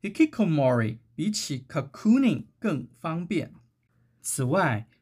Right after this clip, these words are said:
简居的行为除了用 cocooning 和 hikikomori 之外，也可以使用 acute social withdrawal。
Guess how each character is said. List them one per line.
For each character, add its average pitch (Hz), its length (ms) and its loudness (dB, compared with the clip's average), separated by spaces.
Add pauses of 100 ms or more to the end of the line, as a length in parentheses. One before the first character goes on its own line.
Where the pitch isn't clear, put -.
(100)
简 123 240 -2
居 240 220 2
的 247 100 2
行 160 300 2
为 147 280 0
除 - 240 -8
了 151 180 2
用 131 380 0
cocooning 226 720 0 (380)
和 143 240 -4 (180)
hikikomori 131 960 0
之 151 220 -2
外， 156 400 -4 (480)
也 135 120 -6
可 151 220 0
以 208 160 6
使 147 300 -2
用 127 340 -2 (200)
acute 180 520 0 (180)
social 226 680 -2 (180)
withdrawal。 151 840 0